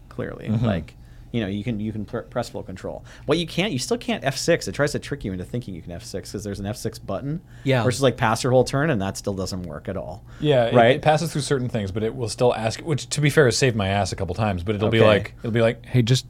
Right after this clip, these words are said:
Speaker 2: to, I'm just double checking that you're okay with this particular ability happening." And I'm like, "What the? Oh, no, actually, I do have a response to that."
Speaker 1: <laughs> That's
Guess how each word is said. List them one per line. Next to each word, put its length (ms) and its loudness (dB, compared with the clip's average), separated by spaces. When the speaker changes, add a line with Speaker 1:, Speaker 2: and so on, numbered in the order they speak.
Speaker 2:
to, 220 8
I'm 120 2
just 120 2
double 200 6
checking 340 4
that 100 2
you're 200 6
okay 200 4
with 160 6
this 140 4
particular 520 4
ability 380 6
happening." 380 0
And 100 -6
I'm 80 -6
like, 240 -6
"What 200 -2
the? 200 0
Oh, 340 8
no, 220 8
actually, 340 8
I 60 10
do 200 8
have 160 10
a 40 8
response 480 8
to 80 8
that." 380 8
Speaker 1:
<laughs> 20 -16
That's 120 0